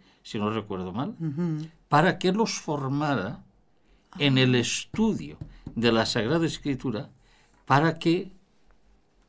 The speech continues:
Speaker 1: dijeran
Speaker 2: Sí.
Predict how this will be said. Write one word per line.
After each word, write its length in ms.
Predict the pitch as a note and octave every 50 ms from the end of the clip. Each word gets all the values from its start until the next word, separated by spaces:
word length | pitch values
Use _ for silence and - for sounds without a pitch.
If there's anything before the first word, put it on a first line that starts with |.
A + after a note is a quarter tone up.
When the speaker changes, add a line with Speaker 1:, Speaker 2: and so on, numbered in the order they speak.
| _ _ _ _ _ _ _ _ _ _ _ _ _ _ - - - - - - - -
Speaker 1:
dijeran 640 | A#2+ A2 G#2 - - D#3+ E3+ E3 D3 B2 C3 D#3+ G3+
Speaker 2:
Sí. 580 | E3+ G3 F#3 F3 E3 D#3 D3+ D3 C#3+ D3+ D#3+